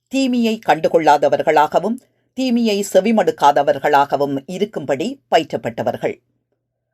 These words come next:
தாம் விரும்பும் தலைவர்கள் தவறு இழைத்தமைக்கு மேலதிகமான ஆதாரம் இருந்தும் கூட தமது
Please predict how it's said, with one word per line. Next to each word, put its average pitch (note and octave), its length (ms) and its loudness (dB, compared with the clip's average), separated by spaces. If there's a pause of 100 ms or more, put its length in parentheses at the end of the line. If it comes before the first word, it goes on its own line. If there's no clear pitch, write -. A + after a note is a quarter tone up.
(360)
தாம் D#4 260 4
விரும்பும் G#3+ 440 0
தலைவர்கள் F#3+ 580 2 (240)
தவறு A3 380 2
இழைத்தமைக்கு F3 720 -2 (440)
மேலதிகமான F#3 760 0 (220)
ஆதாரம் E3+ 440 4
இருந்தும் D#3+ 460 -6
கூட A#2+ 320 -4 (520)
தமது A#3+ 280 4